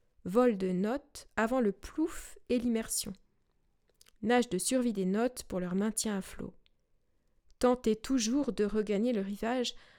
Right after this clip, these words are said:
alors que c'est à l'appel du large qu'il faut prêter l'oreille, même empli d'eau,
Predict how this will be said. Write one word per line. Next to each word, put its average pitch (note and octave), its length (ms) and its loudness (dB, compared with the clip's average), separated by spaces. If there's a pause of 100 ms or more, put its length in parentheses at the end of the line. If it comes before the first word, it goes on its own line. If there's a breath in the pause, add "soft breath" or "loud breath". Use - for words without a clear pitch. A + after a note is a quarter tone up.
(220 loud breath)
alors G#3+ 260 0
que F#3+ 100 -6
c'est - 240 -2
à F3 60 -2
l'appel F#3+ 340 -2
du A3+ 120 0
large C#4 300 2
qu'il - 160 -8
faut - 160 -6
prêter G3+ 360 -4
l'oreille, F#3+ 500 -4 (100)
même B3 320 2
empli G#3 300 -4
d'eau, B3+ 360 -4